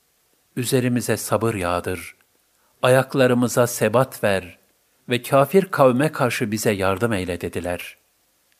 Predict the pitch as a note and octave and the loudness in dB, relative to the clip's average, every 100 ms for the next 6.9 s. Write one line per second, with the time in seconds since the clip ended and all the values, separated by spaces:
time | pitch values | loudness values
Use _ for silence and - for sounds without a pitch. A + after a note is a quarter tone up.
0 | _ - B2 G#2+ - A2+ A2+ B2 - - | _ -2 0 0 0 2 2 2 -4 -16
1 | A#2+ - G2+ F#2 E2 E2 F#2+ - _ _ | -12 -6 -6 -4 -8 -10 -16 -18 _ _
2 | _ _ _ _ _ _ _ _ _ - | _ _ _ _ _ _ _ _ _ 2
3 | A2+ D#3+ D#3 F#3 F3+ - D3+ D3+ D3 E3+ | 6 8 8 6 2 0 2 4 4 2
4 | B2+ C#3 C3+ C3+ B2 B2+ A#2+ C3 D3 A#2 | 2 2 2 2 0 2 2 2 2 2
5 | G2+ G2 G#2+ - F3 F3 B2 B2 A2 A2 | 2 2 -2 -2 0 0 0 0 2 0
6 | G#2+ A2 G#2 A2 - A2+ C3 D#3+ | 0 0 0 -2 -2 -2 0 -2